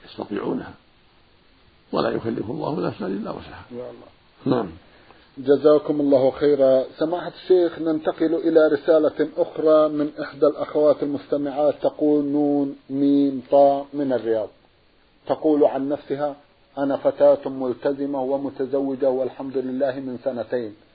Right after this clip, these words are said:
Speaker 2: وأنا حامل الآن، ثم قدر الله لزوجي أن توفي في حادث ما، ماذا يجب علي في مدة الحداد؟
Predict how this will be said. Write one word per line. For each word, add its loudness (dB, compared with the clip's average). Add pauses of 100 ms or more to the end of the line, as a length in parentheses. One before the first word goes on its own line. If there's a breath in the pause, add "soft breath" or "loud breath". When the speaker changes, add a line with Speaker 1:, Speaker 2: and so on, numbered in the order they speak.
(180 soft breath)
Speaker 2:
وأنا -2
حامل -6
الآن، -4 (560 loud breath)
ثم 0
قدر 4
الله 4
لزوجي 2
أن -6
توفي 2
في -2
حادث -4
ما، -4 (880)
ماذا 4
يجب 2
علي 0
في -2
مدة -4
الحداد؟ -4